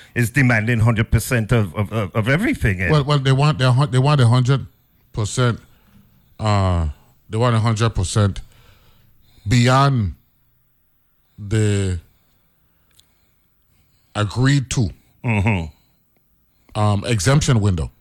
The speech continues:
Speaker 2: right?
Speaker 1: R-, right.
Speaker 2: The reason why we grant exemptions, and Judge Hodge had laid it out for me
Speaker 1: Mm-hmm.
Speaker 2: one time, Vern Hodge, he said, "Neville, we,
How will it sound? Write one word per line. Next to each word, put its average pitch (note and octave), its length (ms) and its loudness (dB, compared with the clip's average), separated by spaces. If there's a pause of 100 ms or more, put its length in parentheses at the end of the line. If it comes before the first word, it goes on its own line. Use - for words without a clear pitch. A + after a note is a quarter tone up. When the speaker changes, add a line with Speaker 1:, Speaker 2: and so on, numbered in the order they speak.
(100)
Speaker 2:
right? A#2 340 0
Speaker 1:
R-, C#3 80 0
right. A2+ 260 -2
Speaker 2:
The A2 80 0
reason D#3 600 2
why C3+ 420 2
we B2 180 0
grant B2 440 0
exemptions, G#2 680 0
and F#2+ 400 0
Judge F#2+ 260 0
Hodge G#2 340 -2
had F2+ 200 -6
laid F#2+ 180 -2
it G2 80 0
out F#2+ 160 2
for E2 100 -2
me D2+ 260 0
Speaker 1:
Mm-hmm. G#2+ 380 2
Speaker 2:
one F#2 100 2
time, F2 140 2
Vern D#2+ 240 2
Hodge, F2 320 0
he - 60 -12
said, F2 280 -2 (320)
"Neville, F#2 400 2 (300)
we, C#3+ 480 2